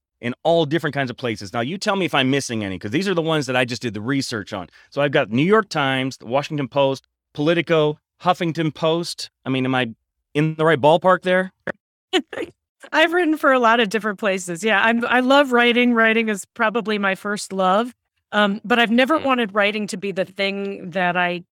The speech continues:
Speaker 2: that I do to make money or the thing that I make
Speaker 1: Hmm.
Speaker 2: my career out of, because that sort of, I feel like, would take the, the love of it out for me.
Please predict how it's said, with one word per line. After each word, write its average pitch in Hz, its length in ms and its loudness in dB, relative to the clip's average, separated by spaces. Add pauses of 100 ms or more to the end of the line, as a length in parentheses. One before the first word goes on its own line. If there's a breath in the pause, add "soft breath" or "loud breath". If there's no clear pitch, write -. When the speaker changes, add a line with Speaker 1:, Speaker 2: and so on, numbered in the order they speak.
Speaker 2:
that 190 320 -2
I 180 120 2
do 180 200 -6
to 185 160 -8
make 175 240 -2
money 165 380 -4
or 165 120 -4
the 165 140 -8
thing 185 400 -6
that 170 220 -2
I 165 100 -4
make 170 240 -8
Speaker 1:
Hmm. 135 100 -14
Speaker 2:
my 165 120 -2
career 165 460 -6
out 151 180 0
of, - 100 -12
because 180 240 -10
that 190 280 -4
sort 196 180 -6
of, 175 100 -6 (380)
I 185 100 -4
feel 202 220 -4
like, 170 160 -2
would 170 120 -10
take - 260 -8
the, 165 200 -6 (160)
the 180 140 -2
love 170 360 0
of 160 140 -4
it 160 240 -6
out 170 220 -4
for 156 180 -10
me. 156 260 -10